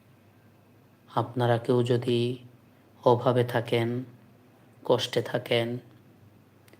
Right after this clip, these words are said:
যেই কথাগুলো কাউকে বলা যায় না, যেই কথাগুলো আপনি ঘরে মাকে বলতে পারবেন না, বাবাকে বলতে পারবেন না, যেই কথাগুলো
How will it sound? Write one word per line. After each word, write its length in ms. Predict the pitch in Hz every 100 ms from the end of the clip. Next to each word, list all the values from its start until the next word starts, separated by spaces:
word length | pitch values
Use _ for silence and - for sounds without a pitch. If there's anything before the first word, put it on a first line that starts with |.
| _
যেই 180 | 131 135
কথাগুলো 480 | 131 127 - 127 123 123
কাউকে 420 | 131 131 147 143 127
বলা 240 | 120 117
যায় 240 | 120 117 117
না, 80 | 117 139 170 - _ _ _ _ _ _ - - _ - - 131
যেই 180 | 131 123
কথাগুলো 460 | 131 123 127 127 131
আপনি 260 | 127 131 123
ঘরে 320 | 120 123 123 120 131 - - - - - - - -
মাকে 400 | 127 127 123 127
বলতে 320 | 117 117 117
পারবেন 420 | 120 120 117 120 117
না, 100 | 120 127 131 - - - - - - - -
বাবাকে 400 | 120 120 135 135
বলতে 300 | 120 117 120
পারবেন 380 | 117 - - 120 113
না, 120 | 117 123 - - - - - - - - - - - - - - - - -
যেই 240 | 123 123
কথাগুলো 520 | 123 120 123 123 120